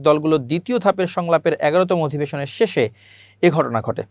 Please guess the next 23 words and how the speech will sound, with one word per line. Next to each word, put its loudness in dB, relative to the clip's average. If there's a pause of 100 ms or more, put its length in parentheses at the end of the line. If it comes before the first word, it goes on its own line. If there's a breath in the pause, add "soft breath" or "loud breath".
(120)
ঐকমত্য -2
কমিশনের 0
সাথে 0
বৈঠক 2
শেষে -2
কমিশনের -2
সহসভাপতি -2 (420 soft breath)
আলী 10
রিয়াজ 6
সহ 0 (220)
রাজনৈতিক 2
দলের 2
নেতারা 2
ব্রিফিং -2
কক্ষে -2 (160)
নেমে -2
আসেন। -4 (140)
প্রথমে 0
জাতীয় 2
ঐকমত্য -4
কমিশনের -4
সহসভাপতি -2
অধ্যাপক -2